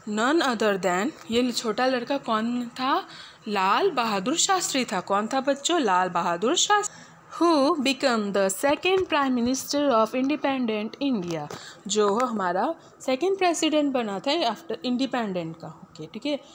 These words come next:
इन, देखो second प्रेसिड-, second Prime Minister बना था। क्या बना था बच्चों? Prime Minister। लाल बहादुर शास्त्री को क्या बना था हमारा?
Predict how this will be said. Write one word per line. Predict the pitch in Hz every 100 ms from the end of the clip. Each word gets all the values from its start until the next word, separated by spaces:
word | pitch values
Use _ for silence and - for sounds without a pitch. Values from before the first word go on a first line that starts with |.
| - - - -
इन, | 220 202 180
देखो | 180 190 175 - - - -
second | - - 247 240 196 214
प्रेसिड-, | 320 - 302 302 320 233 - - _ _ - - - _ - - - -
second | - 254 254 220 262 -
Prime | 254 285
Minister | 330 294 240 - 202
बना | 190 175 170
था। | 190
क्या | 233 262
बना | 302 302
था | 311
बच्चों? | 302 294 - 330 392 - - _ -
Prime | 254 262
Minister। | 254 220 190 - 190
लाल | 202 247 294
बहादुर | 320 311 302 330
शास्त्री | - 220 214 - 285
को | 247 220
क्या | 214 247
बना | 247 285 277
था | 294
हमारा? | 277 269 294